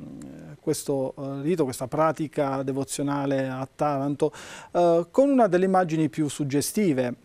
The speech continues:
eh, che è quella sicuramente relativa all'abito che viene utilizzato, eh, è un, di forte impatto. Ecco, a questo proposito cosa ci può, eh, dire, cosa ci può spiegare?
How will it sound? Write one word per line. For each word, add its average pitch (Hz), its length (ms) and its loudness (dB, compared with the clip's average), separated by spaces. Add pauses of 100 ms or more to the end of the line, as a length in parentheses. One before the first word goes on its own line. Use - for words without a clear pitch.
(160)
eh, 127 260 -8
che 139 240 0
è 131 80 -6
quella 143 320 0
sicuramente 143 540 0
relativa 131 400 -2
all'abito 139 560 0
che 135 140 -4
viene 135 440 2
utilizzato, 127 1300 -2
eh, 135 120 -12
è - 60 -10
un, 135 240 -6
di 135 120 -4
forte 143 560 0
impatto. 139 680 0
Ecco, 151 200 2
a 135 60 -2
questo 165 360 0
proposito 160 680 2
cosa 135 220 -2
ci 131 160 -10
può, 123 720 -2
eh, 120 60 -10
dire, 120 280 0
cosa 120 200 -8
ci 123 120 -12
può - 120 -6
spiegare? 123 440 -4